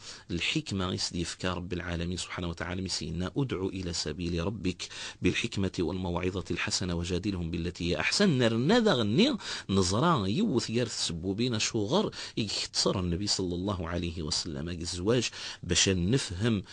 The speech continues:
باللي الزواج هي ماشي لقضاء الشهوات كان، ماشي لها، وإنما زي سخير لنا الحكم. يزمر رب العالمين س الزواج، هذه يزدي قال ثواشول تتصيط، هذه يزدي قال العرش ضويط، هذه يزري،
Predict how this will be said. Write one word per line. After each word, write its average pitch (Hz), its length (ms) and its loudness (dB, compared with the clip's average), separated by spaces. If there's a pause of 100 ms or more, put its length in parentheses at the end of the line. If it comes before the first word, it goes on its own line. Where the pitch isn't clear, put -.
(160)
باللي 90 320 2
الزواج 101 580 0
هي 123 200 0
ماشي - 280 -2
لقضاء 120 420 -2
الشهوات 104 580 -2
كان، 90 460 -2
ماشي 95 240 -4
لها، 180 240 -2
وإنما 147 460 -2
زي 92 280 -2
سخير 143 380 0
لنا 85 160 -8
الحكم. 123 640 0 (920)
يزمر 98 440 4
رب 95 180 -2
العالمين 95 480 0
س - 120 2
الزواج، 87 440 2 (360)
هذه 98 220 2
يزدي 90 320 0
قال 90 100 2
ثواشول 85 380 -2
تتصيط، 98 600 -2
هذه 90 220 0
يزدي 90 440 0
قال 90 100 2
العرش 85 380 0
ضويط، 95 500 0
هذه 92 140 0
يزري، 90 400 0